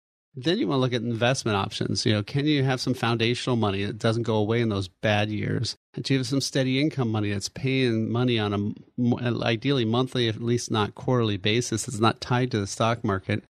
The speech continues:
And then lastly, have that market money. That's the go for it, the stuff that Helen likes to talk about. Then also taxes. What, what about taxes? You can have great returns, but if tax rates go up by ten percent and you lose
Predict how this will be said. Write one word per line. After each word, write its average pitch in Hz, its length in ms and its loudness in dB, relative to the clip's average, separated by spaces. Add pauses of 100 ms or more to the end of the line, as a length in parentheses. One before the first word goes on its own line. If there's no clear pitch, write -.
(140)
And 151 120 2
then 165 120 2
lastly, 156 420 -4
have 131 300 -2
that 110 160 0
market 110 340 0
money. 104 300 2
That's 110 240 0
the 117 120 0
go 113 240 2
for 110 280 -2
it, 120 100 -4
the 107 100 -4
stuff - 280 -2
that 104 120 0
Helen 107 340 0
likes 101 240 -2
to 117 80 -6
talk 101 280 0
about. 98 340 -2 (360)
Then 165 200 0
also 175 280 -2
taxes. 131 640 0
What, 127 200 -2
what 151 100 2
about 180 200 -2
taxes? 127 640 0 (280)
You 165 140 2
can 180 120 -6
have 123 240 0
great 147 280 -2
returns, 123 640 0
but 113 120 0
if 110 120 -2
tax 147 340 -2
rates 117 180 0
go 117 200 0
up 139 100 -2
by 110 120 -2
ten 113 280 0
percent 110 520 0
and 110 100 -2
you 110 160 0
lose 135 420 0